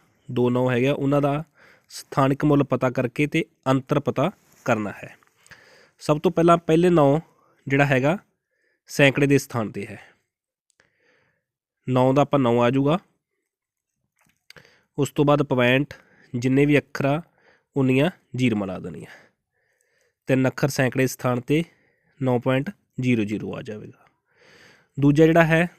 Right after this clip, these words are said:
ਦਹਾਈ ਦੇ ਸਥਾਨ 'ਤੇ ਹੈ, ਪੁਆਇੰਟ ਉਸ ਦੇ ਅੱਗੇ ਹੈ ਤਾਂ ਅੱਗੇ ਲਾ ਦੇਣਾ ਹੈ ਤੇ ਦਹਾਈ ਦੇ ਸਥਾਨ 'ਤੇ ਨੌ ਦਾ ਸਥਾਨਕ ਮੁੱਲ ਨੱਬੇ ਆਵੇਗਾ।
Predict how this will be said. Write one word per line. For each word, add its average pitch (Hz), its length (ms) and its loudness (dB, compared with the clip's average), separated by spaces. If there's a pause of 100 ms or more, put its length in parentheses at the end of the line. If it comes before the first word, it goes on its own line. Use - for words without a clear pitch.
ਦਹਾਈ 143 260 4
ਦੇ 127 120 2
ਸਥਾਨ 139 320 0
'ਤੇ 151 140 -2
ਹੈ, 160 200 -2 (680)
ਪੁਆਇੰਟ 143 320 2
ਉਸ 151 160 0
ਦੇ 151 220 -2
ਅੱਗੇ 123 260 -4
ਹੈ 147 100 2
ਤਾਂ 143 120 -2
ਅੱਗੇ 117 180 -4
ਲਾ 120 160 0
ਦੇਣਾ 135 200 -2
ਹੈ 151 240 -4 (720)
ਤੇ 139 60 -6
ਦਹਾਈ 135 260 0
ਦੇ 127 120 -2
ਸਥਾਨ 131 320 -2
'ਤੇ 143 160 -2
ਨੌ 127 220 2
ਦਾ 127 120 0
ਸਥਾਨਕ 127 340 -4
ਮੁੱਲ 131 260 2 (580)
ਨੱਬੇ 127 380 2 (280)
ਆਵੇਗਾ। 107 340 -6